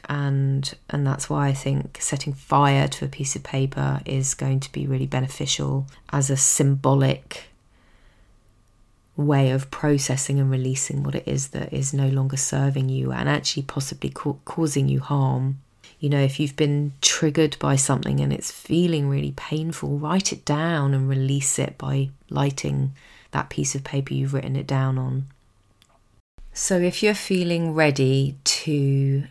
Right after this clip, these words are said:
do something really symbolic that's gonna help you move from this dark place into the light, and this is the perfect time of year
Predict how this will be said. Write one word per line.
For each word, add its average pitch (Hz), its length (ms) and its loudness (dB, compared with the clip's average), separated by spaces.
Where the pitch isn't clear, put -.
do 165 160 0
something 151 480 0
really 165 240 -2
symbolic 139 800 0
that's - 200 -6
gonna 160 180 -2
help - 560 -4
you 147 160 0
move 151 760 0
from - 240 -4
this 139 200 0
dark 139 460 2
place 135 460 0
into 147 340 0
the 160 160 -2
light, 135 480 0
and 143 140 -2
this 139 160 -4
is 147 160 -6
the - 100 -6
perfect 147 680 -6
time 147 340 -2
of 139 140 -4
year 131 380 2